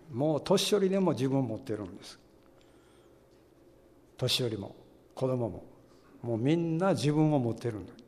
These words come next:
で、その自分を持ってるんですけども、その自分を神様に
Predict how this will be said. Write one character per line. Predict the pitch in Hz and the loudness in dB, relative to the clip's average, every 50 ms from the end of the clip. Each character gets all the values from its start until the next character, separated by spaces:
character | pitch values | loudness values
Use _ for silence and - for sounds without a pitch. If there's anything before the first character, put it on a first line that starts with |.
| - - | -6 0
で、 | 151 | 0
そ | 156 - - 214 | 2 4 4 4
の | 220 208 | 4 2
自 | 190 156 185 220 | 2 2 0 0
分 | 240 247 247 | 0 0 -2
を | 247 233 | -2 -2
持 | 214 208 | -2 -4
っ | 202 | -6
て | - - 214 | 0 0 0
る | 208 220 226 - - - - - - - 185 | 2 2 -2 -2 -6 -12 -18 -20 -16 -12 -8
ん | 185 185 | -6 -2
で | 190 202 | -2 -2
す | 196 - | -2 0
け | - 214 | 0 2
ど | 196 196 | 2 2
も、 | 202 220 220 214 185 143 - - - - - | 4 4 6 6 4 4 0 -6 -14 -14 -6
そ | - - - 202 | -6 -2 0 0
の | 214 214 196 | 2 2 2
自 | 160 131 127 185 220 | 2 2 2 0 0
分 | 208 233 226 220 220 220 214 214 | 2 0 0 2 2 2 2 2
を | 214 220 220 175 143 - - - - - - _ | 4 6 4 4 2 -2 -14 -20 -20 -20 -20 _
神 | - - - 214 226 233 226 | -12 -2 0 0 0 0 -2
様 | 226 - 208 208 214 214 208 208 202 208 208 | -2 -2 -2 -2 -2 -4 -4 -4 -4 -6 -4
に | 214 202 233 247 220 - - - - | 0 0 2 2 0 -2 -4 -10 -16